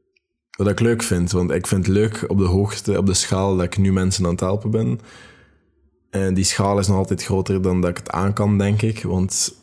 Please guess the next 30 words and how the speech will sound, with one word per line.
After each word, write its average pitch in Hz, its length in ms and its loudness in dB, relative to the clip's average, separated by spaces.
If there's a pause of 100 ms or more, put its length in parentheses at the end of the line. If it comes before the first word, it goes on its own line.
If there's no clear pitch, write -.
(1000)
de 110 120 0
hoeveelheid 110 440 2
dat 110 100 2
ik 92 60 0
bijvoorbeeld 92 340 2
aangesproken 104 480 0
werd 92 200 -2
op 98 80 0
de 92 60 0
Gentse 90 280 0
feesten, 90 640 -2
of - 240 -6 (280)
als 101 80 0
ik 101 120 -4
hier 98 260 2
buiten 90 360 0
kom, 85 240 -2
of 90 140 -4
whatever, 92 340 0
dat 90 160 0
zorgt 92 200 -4
voor 92 100 -2
zoveel 113 340 2
anxiety, 92 640 0
dat 90 180 -2
zorgt 95 220 -4
voor 92 120 0
zoveel 107 280 4
stress. - 600 -2 (1400)
En 110 320 -2